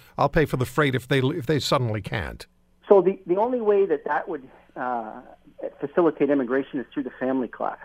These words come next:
Speaker 2: right? If, and which,
Speaker 1: Okay,
Speaker 2: by
Speaker 1: I
Speaker 2: the
Speaker 1: got you.
Speaker 2: way, you know, Americans and Canadians <laughs> are very much, there's no border
Speaker 1: Yeah, yeah,
Speaker 2: when
Speaker 1: yeah.
Speaker 2: it comes to family.
Speaker 1: So tell
Speaker 2: So if
Speaker 1: me,
Speaker 2: you're in
Speaker 1: t-,
Speaker 2: a
Speaker 1: t-, tell
Speaker 2: Yeah.
Speaker 1: me,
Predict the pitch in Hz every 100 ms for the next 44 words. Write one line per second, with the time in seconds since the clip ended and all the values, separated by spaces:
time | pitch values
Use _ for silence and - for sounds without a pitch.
0 | - 120 123 147 131 - - _ 185 190
1 | 202 165 - 165 131 - 151 123 151 151
2 | 147 - - 139 147 175 170 156 151 147
3 | 143 127 156 233 147 110 - - 170 -
4 | - 185 185 156 180 - - - - -
5 | - 151 139 214 170 160 214 120 117 117
6 | 117 147 - 127 - 180 196 - - -
7 | 180 - 262 269 220 170 190 - - -
8 | 180 - 254 233